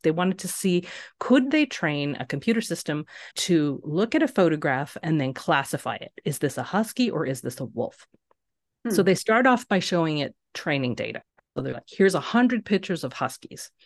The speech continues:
Speaker 1: The computer looks at them, "Look at these pictures. These are all huskies. Learn what a husky looks like." And then they show it a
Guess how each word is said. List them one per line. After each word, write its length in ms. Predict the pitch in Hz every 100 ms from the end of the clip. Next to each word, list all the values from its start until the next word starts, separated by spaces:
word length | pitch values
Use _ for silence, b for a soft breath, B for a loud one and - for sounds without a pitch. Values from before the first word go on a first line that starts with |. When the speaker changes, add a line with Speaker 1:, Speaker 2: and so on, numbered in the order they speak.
| _
Speaker 1:
The 80 | -
computer 320 | - 143 143
looks 240 | 131 170 -
at 120 | 175
them, 140 | 156
"Look 220 | 139 185 247
at 80 |
these 140 | 214 208
pictures. 400 | - 170 175 -
These 160 | 151 143
are 100 | 123
all 260 | 147 190
huskies. 460 | 175 156 - 160 - B B B B -
Learn 260 | 143 185
what 120 | 202
a 60 | 190
husky 320 | 175 170 175
looks 220 | 143 -
like." 260 | - - - B B B -
And 140 | 165
then 160 | 202 226
they 80 |
show 260 | 220 - 202
it 140 | 190
a 60 | 180